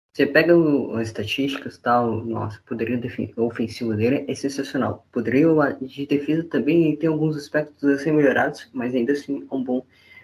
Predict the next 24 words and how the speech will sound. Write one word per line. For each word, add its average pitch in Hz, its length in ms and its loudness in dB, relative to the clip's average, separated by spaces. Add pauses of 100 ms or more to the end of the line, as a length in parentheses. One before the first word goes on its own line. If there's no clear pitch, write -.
(120)
jogador 131 540 4
na 131 100 6
defesa. 113 560 -2 (1500)
Talvez 196 720 6 (120)
com 240 200 8
o 185 80 6
Hexton 165 480 4
na 123 100 2
mão, 139 480 2 (360)
não 233 280 4
seja, 196 360 0
é 165 160 2
tipo 170 320 -6
você 196 240 -4
pegar 151 260 4
uma 151 140 0
Ferrari 165 580 2
e 190 100 -2
bater 202 380 4
ela. 113 300 0 (760)
Talvez 147 320 6
pode 131 240 0
bater, 135 500 0
pode, 123 280 -4